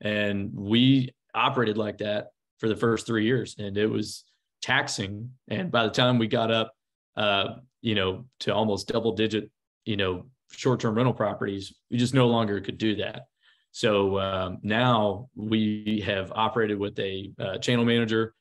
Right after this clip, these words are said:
We started out with one, uh, at the beginning of the year, and they were more of an all-encompassing channel management company where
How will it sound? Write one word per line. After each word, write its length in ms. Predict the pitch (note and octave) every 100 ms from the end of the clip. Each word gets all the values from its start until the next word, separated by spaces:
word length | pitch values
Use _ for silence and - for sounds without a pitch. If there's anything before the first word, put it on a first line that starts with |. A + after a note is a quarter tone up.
| _ _ _
We 120 | G#2+
started 380 | A2 B2+ A2+ A2+
out 280 | A2 A2 A2
with 160 | G#2 G2
one, 640 | G#2 A2 A2+ A2+ A2+ A2 G#2+ _ _
uh, 180 | G#2+ G#2
at 100 | G#2+
the 40 | G#2
beginning 280 | G#2+ A2+ G#2+
of 60 |
the 60 | G2+
year, 460 | G#2+ G#2+ G#2+ G#2 -
and 120 | G#2
they 120 | A2
were 140 | A2 G#2
more 280 | G#2+ A2 G#2+
of 160 | G2+
an 140 | G2+ G2
all-encompassing 1300 | A2 A#2+ A#2 G#2+ G2 - A2+ - - D3 A2 G#2+ G2
channel 300 | A2 A2 G#2
management 520 | G#2 G#2 F#2 G#2 -
company 540 | G#2+ G2+ G#2 G2+ F#2+ - _ _ _ _
where 640 | G#2 G2 G2 G2 G2 F#2+